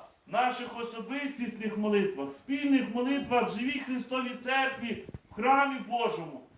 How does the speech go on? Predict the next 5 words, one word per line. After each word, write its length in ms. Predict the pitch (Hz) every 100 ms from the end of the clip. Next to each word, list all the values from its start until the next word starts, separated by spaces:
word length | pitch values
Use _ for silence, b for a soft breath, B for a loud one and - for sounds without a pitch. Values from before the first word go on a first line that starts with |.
| _ -
змогли 680 | 131 190 254 247 269 277 269 254
осягнути 960 | 233 233 240 220 233 - - 226 190 - - _ _ -
ті 160 | 285
всі 240 | 294 - 269
блаженства, 920 | 240 247 208 240 226 190 - 262 -